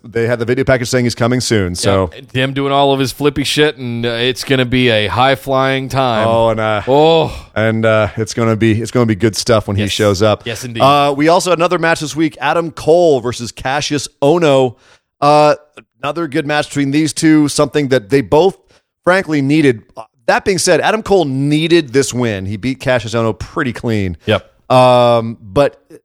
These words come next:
Speaker 1: Cassius needs a win at this point too, 'cause his stock is falling fast. Like, we now know he's basically
Speaker 2: Enhancement.
Speaker 1: kind of the Dolph Ziggler of N X T, where
Speaker 2: Yeah.
Speaker 1: you know, he's, he's built up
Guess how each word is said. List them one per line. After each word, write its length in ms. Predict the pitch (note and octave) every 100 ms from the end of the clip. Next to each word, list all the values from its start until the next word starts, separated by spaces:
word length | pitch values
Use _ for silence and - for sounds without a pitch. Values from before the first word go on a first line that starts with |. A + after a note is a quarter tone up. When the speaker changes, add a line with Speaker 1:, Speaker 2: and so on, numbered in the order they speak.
| _
Speaker 1:
Cassius 480 | _ F3+ C4+ - G#3
needs 220 | G3 E3+
a 60 | D3
win 220 | C#3 C#3
at 40 | C3
this 140 | A#2+
point 320 | - A#2+ A2
too, 240 | - A#2 G2+
'cause 120 | G#2+
his 160 | E3 -
stock 360 | - D3 C3+
is 100 | C3
falling 460 | - B2 A#2+ A2+ G#2
fast. 340 | B2 G#2+ F2
Like, 120 | A2 G#2
we 100 | C#3
now 220 | E3 D3
know 300 | C3+ C3+ A#2+
he's 140 | A2+
basically 500 | G#2 C3+ - B2+ A#2 - - - _ _ _ _ _ _ _ -
Speaker 2:
Enhancement. 380 | C3 D3+ D4+ C#4
Speaker 1:
kind 120 | G2+
of 60 |
the 60 | -
Dolph 280 | D#3 F#3+ C3
Ziggler 640 | G#2+ F3+ G#3+ G3 C3+ G#2+
of 560 | G2+ C#3 C#3+ C3+ A2 -
N 140 | D3 D3+
X 180 | D#3 -
T, 300 | F3+ G#3+ C#3
where 280 | B2 B2 A#2+
Speaker 2:
Yeah. 40 |
Speaker 1:
you 100 | C#3
know, 40 | B2+
he's, 120 | G#2+ -
he's 180 | A#2+ G2
built 200 | C#3+
up 120 | C#3+